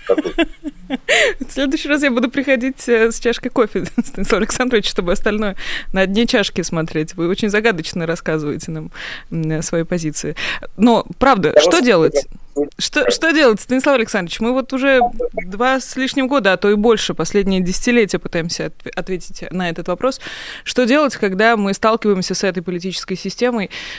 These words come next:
Speaker 2: э, с, нас в очередной раз приглашают к этому наперстничнику и говорят: «Ну, делайте ваши ставки». Э, что делать, э, в-,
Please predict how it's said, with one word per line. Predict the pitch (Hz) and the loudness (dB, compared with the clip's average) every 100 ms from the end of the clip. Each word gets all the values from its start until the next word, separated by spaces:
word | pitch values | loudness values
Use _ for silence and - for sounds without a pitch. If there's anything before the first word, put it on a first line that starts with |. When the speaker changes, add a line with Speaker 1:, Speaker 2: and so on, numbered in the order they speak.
| - | -4
Speaker 2:
э, | 180 180 175 | 0 4 4
с, | 170 - 180 180 175 | 2 0 2 4 2
нас | 170 196 190 | 2 -2 -2
в | 185 | -4
очередной | 196 208 220 | -4 0 2
раз | 190 165 | 2 2
приглашают | - 190 185 190 196 175 | -2 0 0 2 0 0
к | 196 | -2
этому | 170 185 | -2 -2
наперстничнику | 175 180 254 - 185 - - 175 180 | -2 -2 -2 -4 -12 -10 -10 -8 -6
и | |
говорят: | 180 170 160 - | 0 0 0 -4
«Ну, | 175 214 | -4 -2
делайте | 208 214 220 | 0 0 0
ваши | 208 - | -2 -4
ставки». | 226 165 - - - _ | -6 -8 -8 -16 -16 _
Э, | 175 170 | -8 -6
что | - 302 | -2 2
делать, | 233 160 151 - | 4 2 -2 -10
э, | 160 156 156 | -8 -4 -4
в-, | 156 170 170 | -4 -6 -6